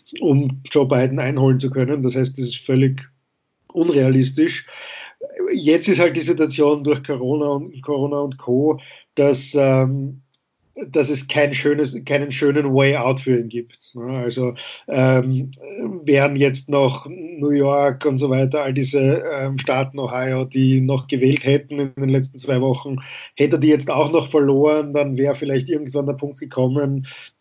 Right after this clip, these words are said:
wo er tatsächlich sozusagen vielleicht noch mal einen, einen Sieg einfahren hat können und dann sagen, äh, und dann sozusagen das, ähm, mit, mit erhobenem Haupt das Handtuch werfen.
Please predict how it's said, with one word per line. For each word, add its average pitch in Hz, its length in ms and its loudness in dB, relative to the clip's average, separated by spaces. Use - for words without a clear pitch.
wo 135 160 4
er 135 60 4
tatsächlich 135 580 2
sozusagen 131 580 -2
vielleicht 135 320 2
noch 135 220 -2
mal 139 220 2
einen, 139 440 -4
einen 143 240 -2
Sieg 190 320 0
einfahren 147 460 0
hat 135 160 0
können 139 300 2
und 131 180 0
dann 127 200 0
sagen, 120 540 -4
äh, 170 40 -4
und 151 340 -4
dann 123 140 0
sozusagen 127 580 -4
das, - 340 -4
ähm, 123 500 2
mit, 135 380 0
mit 143 100 0
erhobenem 135 640 4
Haupt 135 400 0
das 131 160 0
Handtuch 127 380 -4
werfen. 135 480 0